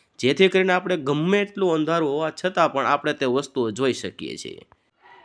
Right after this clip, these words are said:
વસ્તુઓ જોવા માટે પ્રકાશના પરાવર્તન નામની એક ઘટના પણ કાર્ય કરે છે, જે આપણે આ વીડિયોના અંતમાં જોઈશું કે તે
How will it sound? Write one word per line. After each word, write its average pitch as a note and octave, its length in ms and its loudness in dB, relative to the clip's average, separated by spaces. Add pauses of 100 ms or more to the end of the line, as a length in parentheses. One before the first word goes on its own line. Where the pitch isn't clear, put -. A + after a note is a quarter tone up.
વસ્તુઓ A#2 500 4
જોવા C#3 320 4
માટે E3+ 300 2 (180)
પ્રકાશના C#3+ 600 0
પરાવર્તન C3+ 540 0
નામની D#3 360 0
એક - 100 -14
ઘટના E3+ 320 -2
પણ D#3 220 -2
કાર્ય G#2+ 340 0
કરે E2 200 -8
છે, - 140 -20 (140)
જે C3+ 160 -4
આપણે D3+ 320 2
આ D3+ 80 -2
વીડિયોના D3+ 480 0
અંતમાં D#3 320 -2
જોઈશું D#3 400 -2
કે B2 140 -4
તે C3+ 200 -4